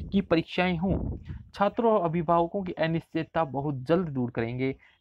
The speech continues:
ऐसा इन्होंने कहा है। format तय नहीं है। बारहवीं की परीक्षा के लिए अभी format तय नहीं है। एक जून को तारीखों का ऐलान हो सकता है। वहीं बारहवीं के एग्जाम कराने का फैसला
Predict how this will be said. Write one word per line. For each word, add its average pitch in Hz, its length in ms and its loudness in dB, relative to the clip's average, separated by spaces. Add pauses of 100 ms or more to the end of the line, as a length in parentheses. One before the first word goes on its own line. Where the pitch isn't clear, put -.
(140)
ऐसा 165 280 2
इन्होंने 117 480 -4 (360)
कहा 123 280 2
है। 123 160 -10 (920)
format 196 600 2
तय 151 180 2
नहीं 131 300 -2
है। 139 440 0 (100)
बारहवीं 160 420 2
की 214 100 -2
परीक्षा 165 360 0
के 170 100 -4
लिए 165 100 2
अभी 151 140 -2
format 131 480 -6 (100)
तय 123 260 -2 (280)
नहीं 147 400 0
है। 123 180 -2 (340)
एक 185 200 4
जून 190 180 0
को 185 100 0
तारीखों 160 440 2
का 165 100 -2
ऐलान 127 360 0
हो 139 160 0
सकता - 340 -6
है। 175 440 -4
वहीं 165 400 0
बारहवीं 175 460 2
के 190 80 0
एग्जाम 139 360 -2
कराने 127 320 -2
का 123 120 -6
फैसला 113 600 -4